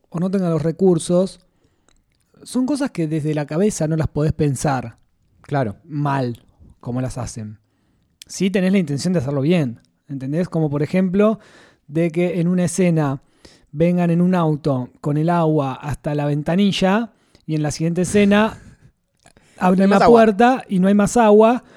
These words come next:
Speaker 1: o de que haya agua a la altura de el cordón de la vereda, si querés, o un poco más, y haya un tiburón nadando en
Speaker 2: Claro, no está el
Speaker 1: cuarenta
Speaker 2: cuerpo.
Speaker 1: centímetros de agua, ves una aleta, porque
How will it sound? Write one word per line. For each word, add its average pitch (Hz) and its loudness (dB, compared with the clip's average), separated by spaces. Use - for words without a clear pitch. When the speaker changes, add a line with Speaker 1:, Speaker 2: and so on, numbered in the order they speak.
Speaker 1:
o 247 4
de 175 -2
que 196 0
haya 202 2
agua 175 6
a 165 -4
la 165 0
altura 180 0
de 165 0
el 147 -4
cordón 208 2
de 139 -4
la 131 -4
vereda, 196 2
si - -8
querés, 175 -2
o 135 -6
un 143 -2
poco 156 -2
más, 196 -2
y 185 0
haya 190 0
un 175 0
tiburón 175 4
nadando 180 0
en 170 -8
Speaker 2:
Claro, 156 -2
no - -4
está - -
el - -2
Speaker 1:
cuarenta 180 4
Speaker 2:
cuerpo. 175 2
Speaker 1:
centímetros 170 0
de 156 0
agua, 170 2
ves 170 2
una 151 0
aleta, 143 0
porque 120 -10